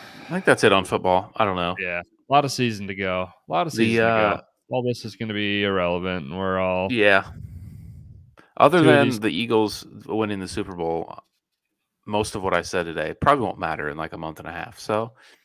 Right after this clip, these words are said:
Speaker 1: you know, it's all good.
Speaker 2: E A G L E S.
Speaker 1: Yeah.
Speaker 2: Eagles.
Speaker 1: Bang, bang, bird gang.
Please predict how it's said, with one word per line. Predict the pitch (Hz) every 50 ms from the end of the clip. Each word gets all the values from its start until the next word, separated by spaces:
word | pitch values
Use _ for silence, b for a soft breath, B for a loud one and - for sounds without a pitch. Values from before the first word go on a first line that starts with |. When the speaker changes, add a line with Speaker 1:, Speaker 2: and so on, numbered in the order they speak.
| b b b _
Speaker 1:
you | - 156
know, | 139 135 - - _ _ _ _ _ _ _ _ _ _ _ _ _
it's | 156 139 120 104
all | 123 123 131
good. | 143 135 120
Speaker 2:
E |
A | 127 117 90 85 - _ _
G | - - 120 107 90 92 - _ _ -
L | 104 104 95 80 78 - _ _ -
E | 107 107 98 92 90 _ _ _
S. | - 95 92 82 - - - - - - _ _ _ -
Speaker 1:
Yeah. | 87 85 82 80 76 76 78 -
Speaker 2:
Eagles. | - 73 67 - - - _ - - - _ _ _ _ _ _ _ _ -
Speaker 1:
Bang, | - 101 98 98 95
bang, | 85 90 87 85 85 87
bird | 85 - 101 90 90 85
gang. | - 78 82 85 87 85 -